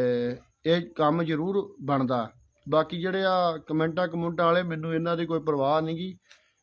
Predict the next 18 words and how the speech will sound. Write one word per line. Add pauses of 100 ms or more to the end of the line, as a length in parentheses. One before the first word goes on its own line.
(240)
ਤੇ
ਮੈਂ
ਤੇ
ਆਪਣਾ
ਸੱਚ
ਬੋਲਣਾ,
ਸਟੈਂਡ
'ਤੇ
ਗੱਲ
ਰੱਖਣੀ
ਆ,
ਕਿਉਂਕਿ
ਅਸੀਂ
ਕੁਮੈਂਟਾਂ
ਦੇ
ਵਿੱਚ
ਨੀ
ਗੇ